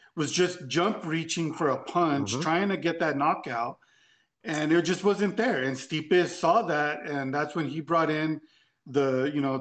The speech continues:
Speaker 1: to the end of the fight, you know, that body shot, and that's where he was able to capitalize.
Speaker 2: Yep. And, you know, the thing is with,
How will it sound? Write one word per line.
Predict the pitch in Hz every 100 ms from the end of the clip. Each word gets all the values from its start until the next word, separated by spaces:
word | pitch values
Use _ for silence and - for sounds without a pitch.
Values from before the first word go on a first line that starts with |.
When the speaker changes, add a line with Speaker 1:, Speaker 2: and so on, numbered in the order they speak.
| 131
Speaker 1:
to | 143
the | 123 147
end | 143 147
of |
the | 139
fight, | - 143 139 143 -
you | 151
know, | 131 120
that | 123 120
body | 135 143
shot, | 139 160 143 147
and | 139 123
that's | 123 127 147
where | 113
he | 135
was | 135 135
able | 131
to | 143
capitalize. | 165 180 208 113 104 - _ -
Speaker 2:
Yep. | 175 - - - - - - _ 151
And, | 151 143 135 123 101 - _ _ 139
you | 143
know, | 151 151 147 131
the | 120 120
thing | 170 170 151
is | 151 170 123
with, | 120